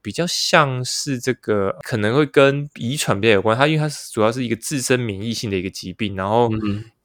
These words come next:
Speaker 1: 这个它主要是胰岛素的产生造成的损害，就是说可能我的胰岛素产生就不够多或什么之类的，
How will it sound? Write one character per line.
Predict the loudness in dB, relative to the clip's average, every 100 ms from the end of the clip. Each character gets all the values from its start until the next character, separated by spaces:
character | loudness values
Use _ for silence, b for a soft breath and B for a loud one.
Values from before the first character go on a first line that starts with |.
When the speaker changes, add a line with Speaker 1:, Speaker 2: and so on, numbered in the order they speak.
| _ _ _
Speaker 1:
这 | -2 4
个 | 4 2 -2
它 | -2
主 | 2
要 | 2
是 | 2 -4 -18 _ -8
胰 | -6 0
岛 | 2 2
素 | 0 -2
的 | -2
产 | -4 -8
生 | -8 0
造 | 0
成 | 0
的 | -6
损 | -10 -8
害， | -6
就 | -4
是 | -2
说 | 0 -2
可 | -4
能 | -10
我 | -8
的 | -6
胰 | 0
岛 | 0
素 | -2
产 | -8 -8
生 | -8
就 | -10
不 | -10
够 | -4 -4 0
多 | 2 2
或 | 0
什 | -4
么 | -14
之 | -6 -2
类 | -2 -4
的， | -10